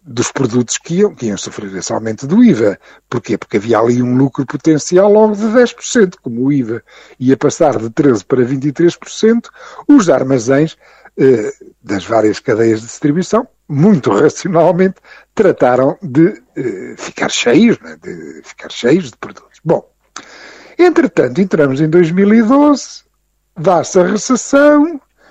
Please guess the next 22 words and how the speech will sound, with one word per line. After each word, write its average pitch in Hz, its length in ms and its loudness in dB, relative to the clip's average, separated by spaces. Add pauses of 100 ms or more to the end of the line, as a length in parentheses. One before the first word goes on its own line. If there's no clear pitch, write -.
(240)
e 285 180 6
o 214 80 4
povo 113 420 -6
não 156 240 -4
compra. 170 680 -4 (380)
O 262 160 2
povo 120 340 -2
deixou 131 340 0
de 110 80 -10
comprar. 202 640 0 (800)
Só - 200 -10
compra-, - 400 -10 (120)
passou - 300 -8
a - 40 -2
comprar - 340 -10
só - 180 -2
os 135 160 0
mínimos, 170 480 -2
pelo 214 400 2
que 247 340 2 (480)
as 320 140 0
coisas, 135 340 0